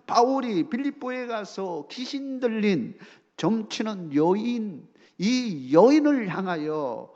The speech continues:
이렇게 말합니다. "예수 그리스도의 이름으로 내가 네게 명하노니 그에게서 나오라." 하니 귀신이 적시 나오니라. 예수님의 권세가 얼마나 대단한지를 보여주는 것입니다.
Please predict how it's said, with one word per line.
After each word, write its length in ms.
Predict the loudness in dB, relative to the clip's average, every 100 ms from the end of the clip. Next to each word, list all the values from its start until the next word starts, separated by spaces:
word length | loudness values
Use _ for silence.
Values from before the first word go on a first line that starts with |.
| _
이렇게 300 | -4 -4 -2
말합니다. 500 | -2 -2 -2 -4 -6
"예수 400 | 0 0 0 -6
그리스도의 380 | -8 -10 -10 -10
이름으로 540 | -4 -2 0 -2 -4 -2
내가 400 | -2 0 0 0
네게 300 | -2 0 0
명하노니 680 | 0 0 0 0 -2 -4
그에게서 480 | -4 -2 0 -2 -2
나오라." 800 | -4 0 4 6 6 6 6 6
하니 320 | 4 -2 -4 -8 -12 -6
귀신이 580 | -4 -2 0 0 0
적시 840 | 4 6 6 2 -2 0 2 2 6
나오니라. 960 | 8 12 12 12 12 10 4 -2 -8 -14 -20 -20 -20 -20 -20 -20 -20 -16 4
예수님의 640 | 4 6 2 -2 -2 -2
권세가 680 | 6 6 6 -4 -4 -2 0
얼마나 460 | 0 0 -2 -4 -4
대단한지를 840 | -4 -4 -2 -4 -8 -8 -8 -6
보여주는 500 | 0 2 2 2 4
것입니다. 500 | 4 2 -2 -4 -6